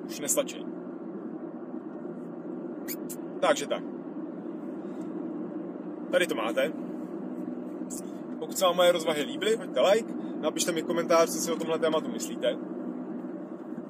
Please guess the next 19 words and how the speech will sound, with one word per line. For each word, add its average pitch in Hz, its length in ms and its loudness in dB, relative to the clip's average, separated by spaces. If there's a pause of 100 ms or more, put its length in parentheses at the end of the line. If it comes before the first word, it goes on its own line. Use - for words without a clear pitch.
(680)
Jestli 135 260 0
jsem 139 200 2
plácal 123 340 6
jenom 135 180 2
nějaký 120 360 0 (360)
basic 143 280 2
znalosti, 131 340 0
co 143 120 -2
ví - 100 -2
každej, 139 340 2
nebo 147 180 2
jestli 139 180 4
vás 143 260 6
to 127 80 -4
třeba 143 240 2
něčím 143 400 -4 (180)
inspirovalo. 123 640 4 (840)
Ať 127 180 0
už - 260 -6